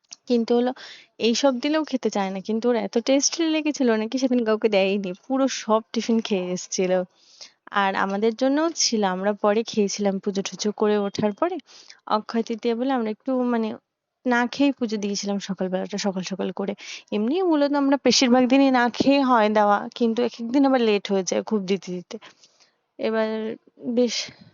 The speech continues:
বড়াগুলো ভাজছিল ও, বেশ উল্টে উল্টে নিয়ে এক পিঠ করে।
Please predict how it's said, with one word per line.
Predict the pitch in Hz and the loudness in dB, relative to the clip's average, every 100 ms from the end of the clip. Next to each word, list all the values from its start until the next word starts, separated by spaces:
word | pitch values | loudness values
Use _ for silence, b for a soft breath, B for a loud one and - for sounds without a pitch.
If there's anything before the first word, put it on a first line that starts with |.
| - | -8
বড়াগুলো | 214 214 214 214 226 | 0 0 2 0 -2
ভাজছিল | 208 208 185 - 214 233 247 | -2 -4 -6 -8 -6 -4 -4
ও, | 226 226 233 b b b b - | -2 -2 -4 b b b b -6
বেশ | 220 240 | -4 -2
উল্টে | 220 202 214 | -2 -2 -4
উল্টে | 208 202 240 | -4 -4 -4
নিয়ে | 226 214 226 | -2 -4 -4
এক | 202 - | -6 -8
পিঠ | 208 | -16
করে। | - | -6